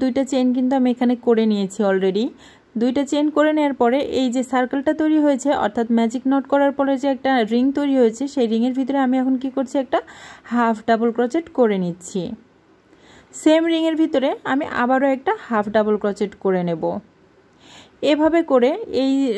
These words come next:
রিং বা সার্কেলের ভিতরে আমি সর্বমোট পনেরোটি হাফ ডাবল ক্রোচেট করে নেব। তাহলে পনেরোটি হাফ ডাবল ক্রোচেট করব, এবং প্রথমে কিন্তু আমরা দুইটা চেইন নিয়েছিলাম, দুইটা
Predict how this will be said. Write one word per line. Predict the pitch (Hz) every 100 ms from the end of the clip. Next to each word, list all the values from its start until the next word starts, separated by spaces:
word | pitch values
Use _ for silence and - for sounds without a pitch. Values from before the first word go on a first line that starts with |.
| 226
রিং | 247 277 277
বা | 294 294
সার্কেলের | 254 233 269 262
ভিতরে | 247 220 220 285 - - - -
আমি | 226 262 262
সর্বমোট | 294 294 302 277 262 381 - - _ _ _ -
পনেরোটি | 302 311 311 311 370 571
হাফ | 262 262 240
ডাবল | 254 247 240
ক্রোচেট | 240 226 226 -
করে | 208 190
নেব। | 175 165 165 - - - _
তাহলে | 247 254 277 269 285
পনেরোটি | 277 285 285 285 339 269
হাফ | 254 254
ডাবল | 294 302
ক্রোচেট | 311 311 320 311 285
করব, | 277 233 339 480
এবং | 226 247 262
প্রথমে | 262 285 330 330
কিন্তু | 339 330 302
আমরা | 311 269
দুইটা | 269 262 262
চেইন | 262 220 214
নিয়েছিলাম, | 196 190 185 196 185 190
দুইটা | 226 233